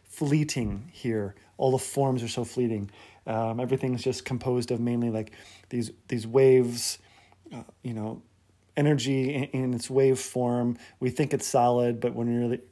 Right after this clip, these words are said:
really get into it, you'll, you'll find that everything's just, like, these packets of energy, wavelengths, and our, our minds decode them to believe that they're actually solid. So this whole thing is a big dream. It's temporary. It's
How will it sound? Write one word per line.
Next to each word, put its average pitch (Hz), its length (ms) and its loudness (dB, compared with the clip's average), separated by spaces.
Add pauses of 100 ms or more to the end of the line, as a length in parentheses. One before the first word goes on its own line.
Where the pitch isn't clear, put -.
really 120 260 -2
get 117 200 -2
into 117 400 -2
it, 113 120 -2
you'll, 117 200 -4
you'll 120 140 -6
find 117 220 -6
that 113 140 -2
everything's 113 480 -4
just, - 320 -8
like, 107 160 -10
these 110 160 -6
packets - 460 -10
of 104 120 -10
energy, 113 580 -4 (360)
wavelengths, 117 720 -2
and 110 560 -4 (260)
our, 107 220 -6 (380)
our 101 280 -10
minds 117 480 -2
decode 120 440 -2
them 110 400 -2 (380)
to 135 100 2
believe 123 240 4
that 110 180 -2
they're 113 160 -2
actually 110 460 -4 (580)
solid. 160 560 8
So - 140 4
this 135 140 6
whole 160 180 8
thing 147 240 4
is 120 120 -2
a 117 40 -4
big 117 260 -2
dream. 151 540 2
It's 117 160 -4
temporary. 131 680 2
It's 117 240 -2